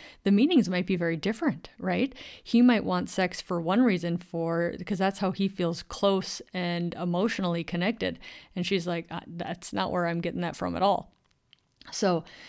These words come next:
it's very, very cool to be part of changing the conversation about sex. Even just having the conversation with your partner is literally changing the conversation, right? Because so many people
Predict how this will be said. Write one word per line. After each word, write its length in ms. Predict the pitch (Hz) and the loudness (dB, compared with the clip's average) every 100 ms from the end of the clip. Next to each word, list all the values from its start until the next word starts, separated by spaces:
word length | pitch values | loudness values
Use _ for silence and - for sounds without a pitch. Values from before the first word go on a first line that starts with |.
| - - _ _ _ _ | -20 -20 _ _ _ _
it's 120 | - 185 | -6 2
very, 240 | 202 196 | 4 6
very 220 | 196 190 | 6 4
cool 400 | 190 185 170 165 | 2 0 0 0
to 200 | 170 196 | -2 -4
be 200 | 170 185 | 0 -2
part 420 | 180 - 185 180 | -2 2 2 2
of 160 | - 175 | -2 -6
changing 380 | - 190 185 190 | -2 0 2 0
the 80 | 185 | 0
conversation 880 | 196 180 190 180 170 - 175 170 - | 0 0 -2 0 0 0 -2 -2 -4
about 420 | 180 175 170 180 - | -2 0 0 -2 -8
sex. 460 | - - - - - | -4 0 0 -4 0
Even 240 | 254 269 | 4 6
just 160 | 190 - | 4 2
having 440 | - 202 202 185 | 6 8 8 6
the 60 | 175 | 2
conversation 540 | 180 170 165 175 175 | 2 0 0 -2 -2
with 140 | 170 175 | -4 -2
your 100 | 175 | -2
partner 400 | 175 170 170 165 | 0 -2 -2 -4
is 240 | 175 165 | -4 -2
literally 400 | 175 175 170 165 | 0 2 0 -2
changing 520 | - 180 175 170 165 | -2 0 0 0 -2
the 80 | 165 | -2
conversation, 680 | 180 170 170 - - - - | -4 -4 -4 -4 -4 -4 -6
right? 280 | 170 156 - - - - _ | -6 -6 -8 -16 -20 -20 _
Because 260 | 196 190 175 | -2 0 0
so 300 | - 196 202 | 2 4 4
many 300 | 202 190 185 | 4 2 2
people 560 | 196 185 175 165 165 | 2 2 2 2 -2